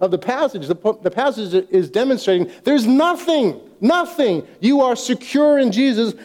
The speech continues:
to the very end. So as I finish up here,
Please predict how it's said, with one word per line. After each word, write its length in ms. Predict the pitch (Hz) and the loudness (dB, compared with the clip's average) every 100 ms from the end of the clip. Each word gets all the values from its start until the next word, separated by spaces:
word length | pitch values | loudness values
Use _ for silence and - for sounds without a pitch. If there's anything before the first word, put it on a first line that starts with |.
| - | -6
to 100 | 233 | -2
the 100 | 208 | 0
very 300 | 196 233 233 | 2 4 4
end. 440 | 240 240 165 - - _ _ _ _ _ _ _ _ _ _ _ _ _ _ _ _ _ _ _ _ _ _ _ _ _ _ _ _ _ _ _ _ _ _ _ _ | 2 2 -2 -6 -20 _ _ _ _ _ _ _ _ _ _ _ _ _ _ _ _ _ _ _ _ _ _ _ _ _ _ _ _ _ _ _ _ _ _ _ _
So 200 | _ 139 | _ -2
as 180 | 135 131 | 0 0
I 180 | 135 123 | 0 -2
finish 600 | - - _ - 151 139 | -6 -20 _ -6 -4 -2
up 200 | 127 117 | -4 -6
here, 300 | 120 117 131 | -10 -10 -12